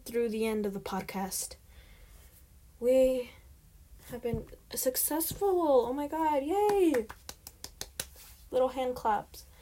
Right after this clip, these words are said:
Um, I need, like, a cool outro jingle if anyone wants to make one for me. Be like, "Oh, this is the outro, blah, blah, blah." And oh my god, I kinda want one, kinda like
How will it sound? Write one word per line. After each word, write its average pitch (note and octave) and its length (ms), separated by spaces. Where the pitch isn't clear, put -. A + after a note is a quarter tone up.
Um, A3 380
I A3 80
need, C#4 180
like, D#4 140
a A#3 100
cool A3 480
outro G#3 420
jingle B3 600
if A3 140
anyone G#3 360
wants G3+ 180
to - 80
make F#3 280
one G#3 140
for G#3 160
me. G#3 240
Be G#3 100
like, F#3+ 280
"Oh, A3+ 160
this B3 320
is A3 200
the G#3+ 120
outro, A#3 580
blah, G3+ 180
blah, B3 140
blah." A#3 340
And A#3 220
oh A#3+ 80
my F4 160
god, D4 240
I C4 120
kinda G#4+ 240
want G#3 240
one, D4+ 420
kinda B3 320
like B3 420